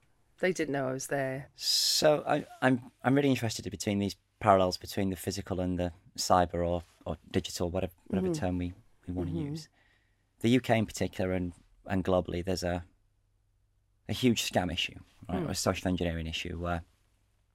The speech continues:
Speaker 2: the bank's controls have got to such a place where it's very hard for a third party to impersonate somebody, you know, monetize through taking their card or taking through their, their user I D and,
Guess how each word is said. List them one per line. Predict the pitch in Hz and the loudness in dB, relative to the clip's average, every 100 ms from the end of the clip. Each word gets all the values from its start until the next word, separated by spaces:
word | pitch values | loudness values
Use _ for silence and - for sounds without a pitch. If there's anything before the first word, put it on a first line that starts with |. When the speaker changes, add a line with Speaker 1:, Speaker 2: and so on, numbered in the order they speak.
| _ _ _ _ _ _ _ | _ _ _ _ _ _ _
Speaker 2:
the | 98 | 6
bank's | 113 104 - | 8 8 2
controls | 107 98 98 92 92 | -2 2 6 6 4
have | 95 | 2
got | 101 - | 2 2
to | - | -2
such | - - | -6 -6
a | - | -4
place | 95 87 90 - | 0 0 0 -4
where | 90 87 90 _ _ _ _ _ _ _ | -4 -4 -8 _ _ _ _ _ _ _
it's | - | 6
very | 120 120 | 10 10
hard | 107 95 92 | 10 8 6
for | - | 0
a | 92 | -2
third | - 92 - | 2 2 2
party | 90 90 - 90 | 2 2 -2 -8
to | - 87 87 - _ _ _ _ _ _ _ _ _ - | -4 -2 -4 -8 _ _ _ _ _ _ _ _ _ -8
impersonate | - 120 107 98 90 | 2 4 6 2 0
somebody, | - 98 87 90 87 90 - _ _ _ _ _ - | 0 0 2 0 -2 -4 -10 _ _ _ _ _ -6
you | 87 | 0
know, | 92 | 4
monetize | 101 98 98 92 90 - | 4 6 6 6 4 -2
through | 92 87 87 _ _ _ _ _ _ | 0 0 -2 _ _ _ _ _ _
taking | - 101 92 | -6 -4 -2
their | 85 | -4
card | - 110 98 95 92 | 4 8 8 8 4
or | 90 | 0
taking | - 90 87 | -4 -6 -6
through | - 87 | -6 -4
their, | 87 87 - _ _ _ | -4 -6 -12 _ _ _
their | 85 | 0
user | 92 92 92 | 2 6 6
I | 90 | 6
D | 92 | 4
and, | 90 | 2